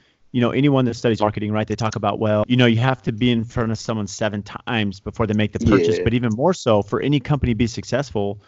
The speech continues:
Speaker 1: like, you need a thousand loyal followers. So if you're a mus-, musician, you know, you need a thousand followers that are willing to travel to hear your next concert, uh, you know, buy your next album, whatever. And it's no different.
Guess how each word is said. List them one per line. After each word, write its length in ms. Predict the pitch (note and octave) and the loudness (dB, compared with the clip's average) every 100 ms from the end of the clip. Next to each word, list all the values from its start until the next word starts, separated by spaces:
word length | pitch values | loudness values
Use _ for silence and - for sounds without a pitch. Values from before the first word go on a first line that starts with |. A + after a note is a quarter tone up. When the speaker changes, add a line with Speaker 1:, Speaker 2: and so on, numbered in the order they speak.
| _ _ _ | _ _ _
Speaker 1:
like, 260 | A2+ A2 - | 0 0 2
you 200 | B2 A#2+ | 4 4
need 60 | |
a 60 | G#2+ | 2
thousand 640 | - G2+ G#2 A2 A2+ G#2+ G#2 | 2 2 2 0 -4 -6 -8
loyal 260 | A2 G#2 G#2+ | -2 0 0
followers. 520 | G2+ C3 D3 G2+ F#2+ | 0 -2 0 -2 -6
So 120 | - | -6
if 100 | G#2+ | -4
you're 100 | A2 | -4
a 20 | G#2+ | -4
mus-, 280 | G#2 G2+ - _ | -4 -6 -10 _
musician, 520 | A#2 A2 A2 A2 B2+ | 2 2 2 0 0
you 100 | A#2+ | -2
know, 120 | A2+ A2 | 0 0
you 160 | A2+ | 0
need 120 | C3 | 0
a 60 | A2 | 0
thousand 380 | - G2+ G#2+ G#2 | 2 2 2 0
followers 360 | G#2+ A2+ G#2+ | 2 2 0
that 140 | G2+ G2+ | -2 -2
are 60 | |
willing 200 | G2 G#2+ | 0 0
to 60 | G2 | -2
travel 400 | - G2 F#2+ G2 | -4 -4 -2 -4
to 300 | - G2+ F#2+ - _ | -4 -2 -2 -6 _
hear 120 | - | 2
your 160 | G#2+ G#2 | 4 4
next 220 | G#2+ - | 2 -2
concert, 540 | - B2+ C3 G#2 F#2+ - | 0 0 0 -4 -4 -2
uh, 240 | G#2 F#2 F2+ - _ | 0 0 -2 -8 _
you 100 | A2+ | 2
know, 100 | G#2+ | 4
buy 220 | G2 F#2+ | 4 2
your 140 | G#2+ A2 | 2 2
next 360 | G#2+ F#2+ - - | 0 -2 -10 -6
album, 440 | G2 A2 G#2+ G2 | -2 -2 -2 -2
whatever. 400 | G#2 G2+ F#2+ F2+ - _ _ | 0 0 -2 -6 -12 _ _
And 280 | A#2 A#2+ G2+ - | 0 0 0 -2
it's 220 | B2 A#2+ | -2 2
no 160 | C3+ B2+ | 2 2
different. 540 | A2+ A#2 A#2+ A2+ | 2 0 0 -2